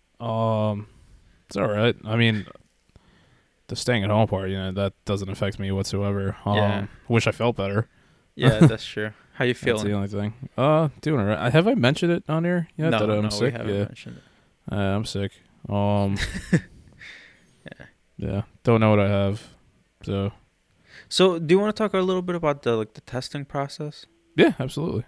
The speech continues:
Speaker 2: Yeah, okay. So
Speaker 1: Um,
Speaker 2: let's do that.
Speaker 1: Yeah. Um, all right. So the way I did it is, uh,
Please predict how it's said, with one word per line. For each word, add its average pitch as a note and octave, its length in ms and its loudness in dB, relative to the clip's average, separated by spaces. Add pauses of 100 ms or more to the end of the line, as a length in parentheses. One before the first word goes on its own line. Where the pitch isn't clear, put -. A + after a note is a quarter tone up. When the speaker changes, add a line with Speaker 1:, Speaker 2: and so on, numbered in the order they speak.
Speaker 2:
Yeah, A#2 340 -10
okay. G#2+ 240 -8
So A2 80 -8
Speaker 1:
Um, G2+ 240 -4
Speaker 2:
let's G#2 160 -4
do - 280 -10
that. G#2 300 -8 (1160)
Speaker 1:
Yeah. A#2+ 240 2 (160)
Um, G#2+ 580 4
all C3+ 80 4
right. C#3+ 220 4
So G#2 240 -2
the G#2 100 -4
way G#2+ 220 0
I A2 80 -2
did G#2+ 160 -8
it G#2+ 120 -10
is, G#2 220 -16
uh, G2+ 260 -14